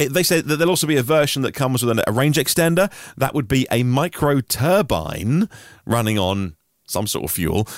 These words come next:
uh, that then charges the battery. Now, Ariel makes around twenty-five motorbikes and a hundred Ariel Atoms and Ariel Nomads as well, uh, per year.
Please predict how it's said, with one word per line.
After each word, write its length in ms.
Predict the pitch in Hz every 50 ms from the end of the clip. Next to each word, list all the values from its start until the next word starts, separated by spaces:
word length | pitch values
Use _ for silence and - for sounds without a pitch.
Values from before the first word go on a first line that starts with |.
| - - -
uh, 260 | - 78 73 82 95
that 120 | 101 104 85
then 160 | 101 101 101
charges 640 | - - 110 101 98 98 95 101 95 92 87 92
the 80 | 98 90
battery. 640 | 87 - - 117 117 117 - - - - 95 69
Now, 360 | 76 82 85 87 92 95 - -
Ariel 580 | - 131 127 120 117 117 113 107 107 107 - -
makes 280 | - 104 107 - - -
around 200 | 110 104 95 95
twenty-five 400 | - 120 110 95 107 101 95 87
motorbikes 580 | 107 107 107 95 98 - 98 101 - - -
and 60 | - 90
a 20 |
hundred 240 | 101 113 107 104 101
Ariel 260 | 101 98 95 92 90
Atoms 480 | 95 101 95 - - 98 95 92 87 -
and 280 | - - 95 95 - -
Ariel 340 | 98 110 107 104 92 92
Nomads 760 | 104 101 101 117 127 117 104 87 85 82 78 80 85 - -
as 200 | - 90 87 85
well, 340 | 95 95 92 85 82 87 92 - - - - - - - -
uh, 280 | - 95 90 90 87
per 240 | - - 104 95 92
year. 420 | 92 92 95 101 101 98 95 92